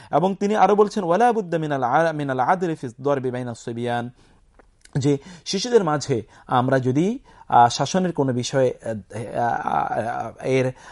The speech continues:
আহ, কোনো প্রশ্ন দেখা যায়, শাসনের যদি কোনো প্রয়োজনীয়তা দেখা দেয়, তাহলে আমরা যাতে সেখানে আদল এবং ইনসাফ, যাতে আমরা ন্যায় প্রতিষ্ঠা করি, আমরা যাতে সেখানে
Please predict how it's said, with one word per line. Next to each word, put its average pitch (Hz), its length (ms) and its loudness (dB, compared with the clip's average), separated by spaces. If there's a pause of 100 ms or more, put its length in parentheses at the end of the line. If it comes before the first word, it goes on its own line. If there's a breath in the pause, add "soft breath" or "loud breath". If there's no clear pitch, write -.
আহ, 120 280 8
কোনো 185 200 2
প্রশ্ন 175 300 0
দেখা 156 240 2
যায়, 151 140 6
শাসনের 175 460 -2
যদি 139 220 0
কোনো 127 220 -4
প্রয়োজনীয়তা 135 520 2
দেখা 160 240 2
দেয়, 185 140 0 (300 loud breath)
তাহলে 160 300 6 (240 loud breath)
আমরা 147 260 4
যাতে 139 160 -2
সেখানে 135 280 -6
আদল 127 320 0
এবং 120 200 -4
ইনসাফ, 117 380 2 (420 loud breath)
যাতে 170 140 4
আমরা 226 140 2
ন্যায় 233 420 2 (680)
প্রতিষ্ঠা 127 360 -4
করি, 110 220 -6
আমরা 196 160 0
যাতে 214 120 0
সেখানে 202 380 -6